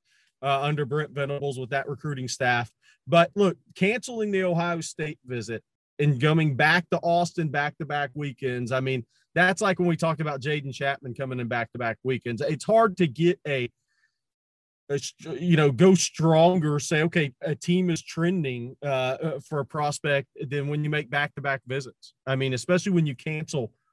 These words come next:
a trip to a blue blood like Ohio State, which was making a push for Burrell. Uh, so I think Texas is in a great spot. Um, I, I think, uh, it wouldn't shock me if he didn't make a decision somewhat soon, um, or very soon. We'll see.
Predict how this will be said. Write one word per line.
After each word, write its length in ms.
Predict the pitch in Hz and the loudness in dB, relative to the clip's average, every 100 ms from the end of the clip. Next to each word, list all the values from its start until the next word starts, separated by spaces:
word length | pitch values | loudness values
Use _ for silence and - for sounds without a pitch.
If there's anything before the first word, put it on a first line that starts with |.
| - | -4
a 80 | 143 | -2
trip 320 | - 160 151 - | 2 2 2 -2
to 240 | 147 135 135 | -2 0 0
a 100 | 139 | -2
blue 240 | 143 147 | -2 -2
blood 300 | 120 143 135 | -2 -4 -4
like 160 | 135 135 | -4 -4
Ohio 320 | 127 131 131 | -2 -2 -2
State, 400 | 123 - 139 147 | -6 -8 -8 -8
which 180 | 143 131 | -8 -8
was 100 | 117 | -6
making 260 | 143 151 165 | -4 -2 -4
a 40 | |
push 360 | - 180 165 - _ _ _ _ - | 0 0 0 -8 _ _ _ _ 0
for 220 | 160 160 | 4 4
Burrell. 580 | 123 143 156 175 - - | 4 0 2 0 -2 -8
Uh, 300 | 135 131 127 | -4 -2 -2
so 180 | 123 143 | -2 0
I 120 | 151 | 2
think 180 | 170 165 | 2 -2
Texas 360 | - 156 - 143 | -4 -4 -4 -8
is 40 | |
in 80 | 151 | -8
a 40 | |
great 320 | 123 127 151 - | -6 -4 -4 -6
spot. 460 | - 151 156 165 - _ _ _ _ | -6 0 0 0 -4 _ _ _ _
Um, 480 | 131 135 135 131 123 _ | -4 -2 -2 -4 -8 _
I, 100 | 127 - | -14 -6
I 200 | 139 147 | -2 -2
think, 240 | 160 156 - | -2 -4 -4
uh, 140 | 143 - | -8 -6
it 120 | 160 | -4
wouldn't 280 | 165 170 170 | 0 0 -2
shock 340 | - 156 156 | -2 0 0
me 140 | 170 147 | -2 -4
if 80 | 143 | -6
he 100 | 156 | -8
didn't 180 | 151 | -6
make 220 | 151 143 147 | -4 -6 -6
a 40 | |
decision 540 | 131 - 151 135 147 | -10 -6 -4 -4 -6
somewhat 460 | 123 139 147 156 165 | -6 -6 -4 -4 -6
soon, 460 | - - 175 180 196 _ _ _ _ _ | -6 0 2 2 -2 _ _ _ _ _
um, 300 | 135 139 143 | -2 -2 -2
or 160 | 160 165 | 0 0
very 400 | 139 139 170 170 | 0 -2 -2 -2
soon. 380 | 165 156 180 180 | -2 -4 -4 -4
We'll 200 | 131 135 | -8 -8
see. 380 | - 147 160 | -6 -2 -2